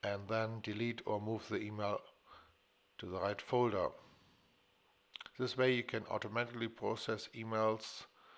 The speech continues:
you receive regularly and import all the content into your database automatically. We also offer the Windows mapi functions to talk to the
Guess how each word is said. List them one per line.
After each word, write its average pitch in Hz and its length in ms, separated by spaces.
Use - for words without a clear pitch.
you 107 160
receive 107 520
regularly 113 680
and 107 100
import 104 460
all 107 480
the 101 240
content 104 560
into 98 240
your 92 160
database 90 640
automatically. 104 600
We 123 100
also 160 300
offer 135 440
the 113 180
Windows 123 520
mapi 113 320
functions 165 760
to 123 260
talk 135 440
to 123 120
the 104 380